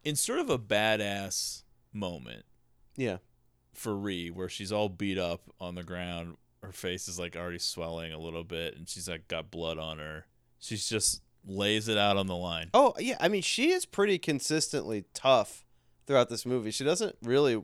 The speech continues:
Speaker 2: waver or, like, lack courage at any moment.
Speaker 1: Yeah, 'cause she's like, "All right, well, then kill me." And they're like, "Well, we discussed that." And then, "Any other ideas?" And she's like,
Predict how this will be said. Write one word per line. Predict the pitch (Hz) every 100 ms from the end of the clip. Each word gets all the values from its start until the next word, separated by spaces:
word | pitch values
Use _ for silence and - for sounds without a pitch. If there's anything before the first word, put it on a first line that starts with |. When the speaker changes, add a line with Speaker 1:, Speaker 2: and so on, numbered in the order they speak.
| -
Speaker 2:
waver | 107 113 131 120 113 107
or, | 107 107
like, | 104 101 _ _ _ -
lack | 113 123 -
courage | - 127 120 110 98
at | 104 101
any | 101 101 101 -
moment. | 110 101 98 104 95 - - - - - -
Speaker 1:
Yeah, | 143 135
'cause | -
she's | - 117
like, | 113 107
"All | 117
right, | 123 113
well, | 107 107
then | 110 107
kill | - 120
me." | 95 82
And | 85
they're | 90
like, | 87
"Well, | 92 90
we | 92
discussed | 90 - - 92 -
that." | 90 71
And | 82 92
then, | 87 76 - _ -
"Any | 98 98 92
other | 92 95 90
ideas?" | 87 87 85
And | 156
she's | 90
like, | 87